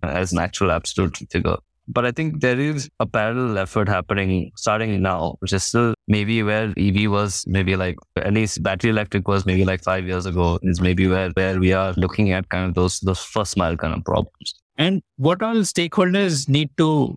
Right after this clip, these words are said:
Speaker 2: come together to make E V a success? Who are the key stakeholders here in this ecosystem?
Speaker 1: There's only so much that government can do, because at the end of the day, if you look at same today, it's still taxpayer money, right?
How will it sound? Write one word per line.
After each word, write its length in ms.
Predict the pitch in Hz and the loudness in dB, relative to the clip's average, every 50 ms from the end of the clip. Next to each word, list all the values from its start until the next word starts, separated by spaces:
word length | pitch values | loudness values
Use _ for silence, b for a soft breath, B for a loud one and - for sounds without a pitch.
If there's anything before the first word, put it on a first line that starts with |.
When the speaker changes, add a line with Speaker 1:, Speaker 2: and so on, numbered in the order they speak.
| - _ _ _ _ | -12 _ _ _ _
Speaker 2:
come 200 | - 143 139 131 | -2 -2 0 0
together 360 | 127 143 135 127 120 131 135 | 0 2 2 2 2 0 -2
to 300 | 123 123 139 131 123 - - _ _ | 0 2 2 2 2 0 -2 _ _
make 320 | 131 117 117 120 120 117 - _ _ | -4 -2 0 0 0 0 -4 _ _
E 120 | - 117 107 | 0 2 2
V 180 | 110 117 123 | 4 4 4
a 100 | 117 107 | 2 2
success? 600 | 104 - 107 - - - 95 98 - - - - - | 0 -2 -4 -4 -2 -4 -2 -2 -2 -4 -4 -4 -4
Who 200 | - 135 127 127 | 0 2 2 4
are 100 | 131 135 | 2 0
the 200 | 123 123 123 120 - | -2 -4 -6 -6 -4
key 140 | - 127 120 | 0 2 2
stakeholders 680 | 117 - 117 107 - - 113 101 101 101 101 98 101 - | 2 2 -2 -4 0 0 2 2 4 2 2 0 0 0
here 160 | - 101 101 - _ | -2 -2 -4 -6 _
in 160 | - 110 104 | -14 -12 -8
this 440 | 101 104 101 - - - - - - - | -6 -6 -6 -6 -6 -6 -8 -8 -10 -12
ecosystem? 680 | 120 120 113 110 104 - 98 - - 98 - - 101 101 | -14 -10 -10 -10 -4 -2 -2 -2 -2 -4 -6 -8 -8 -2
Speaker 1:
There's 140 | - 151 156 | 0 2 2
only 240 | 170 180 196 254 247 | 2 2 0 0 -2
so 220 | - - 165 160 | 0 0 0 2
much 180 | 160 170 165 - | 2 0 0 2
that 140 | 170 147 120 | 0 0 2
government 400 | 117 117 117 113 123 123 120 - | 2 0 0 0 -2 -4 -4 -2
can 220 | 104 98 95 90 | -2 0 2 2
do, 180 | 95 90 71 - - - | 2 0 0 -2 -4 -4
because 760 | 95 87 - 92 95 95 95 95 95 92 87 - - - - - | -4 -2 0 0 0 0 0 0 -2 -2 -2 -4 -6 -6 -4 -4
at 140 | 98 92 | -4 -2
the 60 | 101 101 | -2 -2
end 180 | 101 104 107 | 0 0 2
of 80 | 123 120 | 2 2
the 60 | 120 | 2
day, 480 | 98 101 110 110 110 110 110 110 110 110 | 2 2 2 4 4 2 2 2 2 0
if 180 | 107 123 - | -2 -2 -4
you 60 | 120 | -4
look 180 | 107 107 104 - | -4 -4 -2 -2
at 140 | 113 107 - | -4 -4 -4
same 440 | - - 107 104 104 98 95 90 - - _ | -2 -2 -2 0 0 0 0 -2 -2 -6 _
today, 480 | - 98 95 101 98 95 90 87 76 - - | 0 2 2 2 2 0 -2 -4 -4 -2 0
it's 180 | 117 117 110 | 0 0 0
still 260 | - - - 127 127 95 | -2 0 2 2 2 2
taxpayer 460 | - 107 101 - - - 110 104 98 | 2 0 0 -2 -2 -2 0 0 0
money, 320 | 92 80 80 87 71 67 | 0 -2 -2 -2 -2 -2
right? 220 | 67 76 80 85 | 0 0 -2 -2